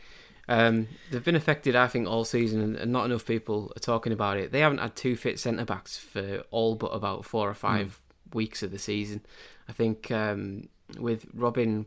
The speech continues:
Speaker 1: Koch, he gets, he got injured straight away. Like, um, I think his knee went, or his,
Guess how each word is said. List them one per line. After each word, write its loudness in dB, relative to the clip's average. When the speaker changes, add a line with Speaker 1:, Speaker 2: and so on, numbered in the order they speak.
Speaker 1:
Koch, -2
he 0
gets, -2
he -2
got -4
injured -2
straight -2
away. -6
Like, -6
um, 0
I -6
think -4
his -4
knee 2
went, 0
or -4
his, -6